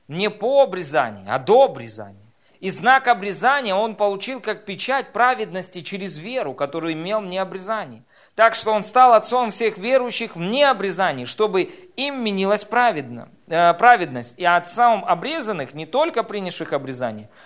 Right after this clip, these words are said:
но и ходящих по следам веры отца нашего Авраама, который имел он в необрезании. Ибо не законом даровано Аврааму или семени его обетование быть наследником мира, наследником космоса.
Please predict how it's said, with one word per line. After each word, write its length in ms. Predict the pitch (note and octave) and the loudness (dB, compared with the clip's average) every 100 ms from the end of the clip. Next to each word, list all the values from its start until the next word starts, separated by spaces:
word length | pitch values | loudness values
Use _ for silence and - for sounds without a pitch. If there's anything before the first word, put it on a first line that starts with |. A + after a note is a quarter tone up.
| - - | -20 -2
но 120 | G#3+ | 0
и 60 | |
ходящих 460 | C4+ A3+ A3+ A3+ G#3 | 2 2 0 -2 -4
по 100 | F#3+ | -6
следам 400 | F3+ F#3 G3+ F#3 | -4 0 0 0
веры 240 | D#3+ G#3 | -2 4
отца 280 | E3 D#3 G3 | 4 4 0
нашего 360 | F#3+ F3 D#3 D#3 | -2 -4 -2 -2
Авраама, 380 | D3+ F3 G#3 E3 | 2 0 0 -4
который 300 | D3+ D#3 D3 | -6 -8 -8
имел 220 | F3 F3+ | -6 -6
он 140 | E3+ | -6
в 20 | |
необрезании. 680 | D#3+ D#3+ D3+ D3 C#3+ G2+ F#2+ _ - - - | -6 -8 -8 -6 -6 -6 -16 _ -20 -20 -10
Ибо 760 | - C#4+ C#4+ A#3+ C#3+ F#3+ E3+ A#2+ - _ | 0 2 4 2 4 6 6 2 -8 _
не 240 | C#3+ A3 C4+ | -4 -2 0
законом 880 | A#3+ C4 B3+ D4 C#4 F#3 C#3+ A2+ - | 0 -2 2 6 6 6 0 -6 -12
даровано 800 | C#3+ F3 A3 B3 B3+ A3+ G#3 G3+ | 0 6 6 6 4 2 0 0
Аврааму 500 | G3+ A3 A#3+ A3+ G3+ | 2 4 4 2 -2
или 160 | G3+ G3+ | -6 -8
семени 600 | - B3 B3 A3+ A3 G#3+ | -8 -8 -8 -8 -6 -6
его 340 | F#3+ A3+ A#3+ | -2 2 6
обетование 840 | A3 F#3 G#3 A3 G#3+ A3+ A#3 A3+ A3 | 6 4 0 2 4 6 4 2 -2
быть 340 | F3 A#3 B3 | -2 -4 -4
наследником 1000 | G#3+ A3 - A3 A#3+ G#3 A#3 A#3 A3+ G#3 | -4 -6 -4 -4 -4 -6 -6 0 0 -2
мира, 640 | G3+ A#3+ A#3 G#3+ A3 D#3+ - - _ _ _ | -8 -4 -2 2 4 2 -2 -18 _ _ _
наследником 720 | D#3 E3 G#3 F#3+ G#3 G#3 F#3 | -12 -8 -8 -6 -4 -4 -4
космоса. 640 | F#3 G3 - B2+ G#2+ - | -4 -4 -4 -14 -18 -20